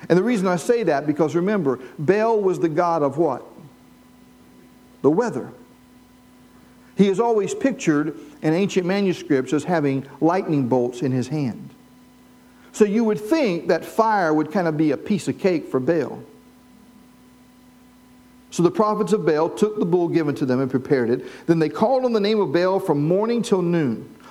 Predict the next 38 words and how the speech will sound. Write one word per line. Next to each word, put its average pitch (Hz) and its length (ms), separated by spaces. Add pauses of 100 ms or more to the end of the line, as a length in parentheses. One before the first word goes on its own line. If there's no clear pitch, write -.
(140)
"O 269 200
Baal, 226 460
answer 226 500
us," 123 160
they 135 100
shouted. 123 500 (220)
But 170 120
there 180 140
was 170 140
no 185 140
response. 185 680 (180)
No 165 200
one 196 200
answered, 190 460
and 139 160
they 147 80
danced 180 420
around 185 260
the 165 100
altar 151 320
they 127 140
had 123 180
made. 117 280 (1120)
This 175 120
is 165 100
kind 165 180
of - 100
cool. 151 320 (140)
First, 214 260
the 170 60
people 190 340
were 139 100
silent, 135 480 (400)
and 131 140
now 151 400 (280)
Baal 131 420
is 113 80
silent. - 540